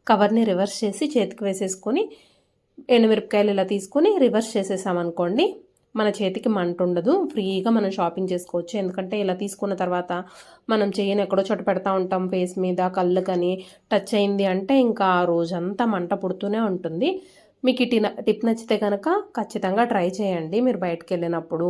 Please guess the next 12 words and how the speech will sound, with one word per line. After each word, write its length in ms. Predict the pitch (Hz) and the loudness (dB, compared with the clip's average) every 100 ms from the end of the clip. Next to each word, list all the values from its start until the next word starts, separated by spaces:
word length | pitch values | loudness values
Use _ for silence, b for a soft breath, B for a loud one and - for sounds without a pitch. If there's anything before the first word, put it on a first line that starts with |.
| 180 | 0
ఇలా 160 | 170 | -2
షాపింగ్కి 480 | 175 180 165 175 175 | -4 -6 -4 -6 -4
వెళ్ళినప్పుడు. 480 | 170 170 160 - 220 392 - b b b b b b b - | -4 -4 -6 -4 -2 -2 -6 b b b b b b b -4
ఇంకా 180 | 233 233 | 2 2
నేనైతే 460 | 220 214 202 196 339 | 2 0 0 2 2
కందిపప్పు, 580 | 339 214 202 190 190 180 180 | 2 2 2 0 0 0 0
మినప్పప్పు, 640 | 190 190 190 185 185 180 180 190 B B B | 0 -2 -2 -6 -4 -2 -2 -4 B B B
బాస్మతి 500 | 208 196 208 190 196 | 2 2 0 -2 0
రైస్ 300 | 190 180 180 | 2 0 0
ఇలాంటివన్నీ 720 | 190 185 180 180 185 180 214 | 0 0 0 0 0 0 2
లూజ్లోనే 500 | 233 202 185 202 196 214 | 2 2 0 0 0 0
తీసుకుంటానండి. 840 | 196 - 165 165 160 156 156 247 | -4 -6 -6 -6 -8 -8 -2 -2